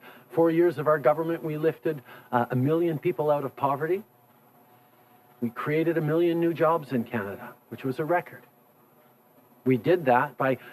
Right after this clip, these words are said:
leaning in on supporting people who are more vulnerable. And even as we deal with this crisis of a pandemic, we have to continue to deal with the crisis of climate change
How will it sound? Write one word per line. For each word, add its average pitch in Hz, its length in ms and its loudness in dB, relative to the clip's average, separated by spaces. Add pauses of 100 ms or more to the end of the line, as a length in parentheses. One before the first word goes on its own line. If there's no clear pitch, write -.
(160)
leaning 165 480 2
in 170 220 2
on 127 140 0
supporting 143 480 -4
people 143 280 -4
who 123 80 0
are 139 120 0
more 135 220 0
vulnerable. 131 540 -4 (920)
And 151 120 0
even 170 200 2
as 180 260 0
we 165 160 2
deal 143 320 0
with 135 240 -2 (1300)
this 123 140 -2
crisis 160 480 -2
of 120 100 -4
a 123 40 0
pandemic, 127 760 -2
we 147 100 -4
have 151 180 -4
to 156 80 -6
continue 180 640 0
to 127 100 2
deal 127 240 4
with 139 220 -2
the 131 100 -2
crisis 175 640 0
of 175 120 -2
climate 196 380 -2
change - 480 -8